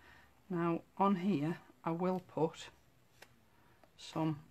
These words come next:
in the middle of the card, purely and simply because there's two layers of card. I don't want it to come detached from my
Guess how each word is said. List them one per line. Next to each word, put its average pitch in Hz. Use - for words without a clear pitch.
in 160
the 156
middle 151
of 151
the 160
card, 147
purely 185
and 160
simply 165
because 156
there's 147
two 208
layers 151
of 147
card. 151
I -
don't 180
want 165
it 180
to -
come 160
detached -
from 160
my 147